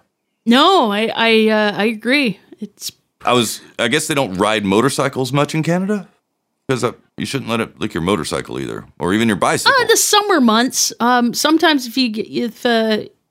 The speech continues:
Speaker 1: sometimes if, uh,
Speaker 2: What about,
Speaker 1: when
Speaker 2: like,
Speaker 1: the
Speaker 2: A T Vs?
Speaker 1: Oh, A T Vs. Yeah, you don't want that to happen either. Yeah,
Speaker 2: Yeah.
Speaker 1: we got A T Vs. Yeah.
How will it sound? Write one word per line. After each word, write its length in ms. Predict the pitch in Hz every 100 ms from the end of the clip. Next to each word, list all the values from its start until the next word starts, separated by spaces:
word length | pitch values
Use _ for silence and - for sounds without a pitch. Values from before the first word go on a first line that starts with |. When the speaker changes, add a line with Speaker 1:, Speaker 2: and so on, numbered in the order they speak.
| _ - 55 - 220
Speaker 1:
sometimes 600 | - 262 262 247 208 - -
if, 340 | 214 196 -
uh, 280 | 226 208 196 - - -
Speaker 2:
What 120 | 131
about, 160 | 131 240
Speaker 1:
when 160 | 302
Speaker 2:
like, 100 | -
Speaker 1:
the 80 | 254 240
Speaker 2:
A 40 |
T 200 | 220 117
Vs? 640 | 92 101 92 73 69 - - _ _ _ _ _ _ _
Speaker 1:
Oh, 180 | 254 269
A 100 | 285
T 180 | 269 294
Vs. 280 | 254 269 247
Yeah, 120 | 240
you 140 | 240
don't 120 | 233 233
want 160 | 220
that 220 | 226 226
to 80 | 214
happen 320 | 214 226 220
either. 400 | 214 233 220 202 _ _ _ _ _ _ _ _ -
Yeah, 180 | 220
Speaker 2:
Yeah. 40 | 208
Speaker 1:
we 120 | 240
got 160 | 320 370
A 100 | 247
T 140 | 220
Vs. 400 | 202 208 254 -
Yeah. 320 | - 240 240